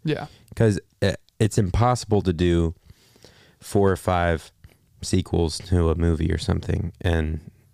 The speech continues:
Speaker 2: as an audience member, sometimes you're like, "Okay, are you beating
Speaker 1: Yeah.
Speaker 2: a dead horse a little bit?"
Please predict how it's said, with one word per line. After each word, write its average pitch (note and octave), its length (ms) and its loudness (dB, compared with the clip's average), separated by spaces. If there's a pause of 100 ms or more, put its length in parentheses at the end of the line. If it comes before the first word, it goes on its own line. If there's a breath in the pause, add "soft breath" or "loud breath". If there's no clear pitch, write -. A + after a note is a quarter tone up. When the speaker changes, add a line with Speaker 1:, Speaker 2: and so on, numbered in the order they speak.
(1120 loud breath)
Speaker 2:
as F#2+ 180 2
an F2+ 100 4
audience F2 360 2
member, D#2 220 0
sometimes E2 400 -2
you're D#2+ 100 -2
like, E2+ 180 -4
"Okay, - 360 -4
are - 120 -4
you F#2+ 80 -6
beating - 260 -4
Speaker 1:
Yeah. - 60 -2
Speaker 2:
a - 40 -6
dead E2 180 -2
horse E2 260 -2
a - 20 -2
little E2 180 0
bit?" E2+ 220 -2